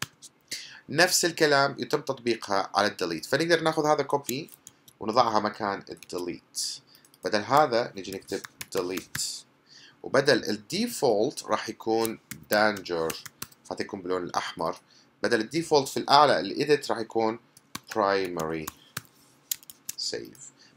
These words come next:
مفروض واحد يظهر أزرق والآخر يظهر أحمر. إذا رجعنا أن نشوف، ترى،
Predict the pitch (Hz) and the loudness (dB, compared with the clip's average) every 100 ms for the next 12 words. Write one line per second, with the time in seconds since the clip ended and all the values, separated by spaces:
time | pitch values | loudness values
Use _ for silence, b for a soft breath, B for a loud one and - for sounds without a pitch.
0 | 95 110 120 113 117 101 98 - 139 143 | -4 -2 2 2 0 -4 -4 0 2 4
1 | 127 - 95 98 90 90 - - - 71 | 2 -2 -4 -4 -6 -8 -8 -10 -10 -10
2 | 62 - - 95 95 131 151 156 170 b | -12 -12 -4 -4 0 4 4 4 0 b
3 | b b b - 107 107 104 110 107 - | b b b -8 -4 -4 -2 -4 -4 -8
4 | - - _ _ _ _ _ _ - 143 | -14 -18 _ _ _ _ _ _ 4 6
5 | 101 95 98 101 98 104 | 6 4 4 0 -2 -6